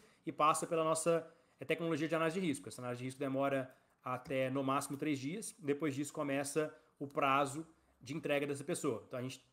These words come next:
coloca essas pessoas em lotes, né? E a gente vai lá e compra os produtos. Então, a gente hoje capta o crédito, vai lá e compra os produtos pra mandar pras pessoas de quarenta em quarenta, cinquenta em cinquenta, sessenta, sessenta iPhones. E aí, esses produtos vêm pra gente, né? A gente compra os fornecedores e vem pra Alugator, a gente coloca na nossa caixinha,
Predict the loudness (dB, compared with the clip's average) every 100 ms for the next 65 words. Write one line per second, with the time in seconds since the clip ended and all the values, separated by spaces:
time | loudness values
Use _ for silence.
0 | _ -2 2 2 0 -4 -4 -2 -2 2
1 | 2 2 0 -6 -8 _ _ -8 -4 0
2 | 0 0 0 0 0 0 -2 -2 -8 -4
3 | -6 -6 -12 -8 -8 -4 -4 -4 -2 0
4 | 0 0 -2 -2 -6 -18 -10 -2 -2 -4
5 | -4 -4 -2 2 4 2 -4 -20 _ -12
6 | -2 2 2 2 -2 -2 0 0 2 2
7 | 2 -2 0 0 0 -2 -6 -6 -6 -6
8 | -4 -4 -2 -4 -4 -4 -4 -2 -2 -2
9 | 0 -4 -4 -12 _ _ _ _ 0 0
10 | 0 -6 -6 -2 -2 -2 0 0 0 -6
11 | -8 -12 -10 -12 -10 -12 -8 -8 -6 -2
12 | 0 2 2 -2 -2 -8 -4 0 0 -2
13 | -4 -4 -2 -4 -2 -4 -4 -6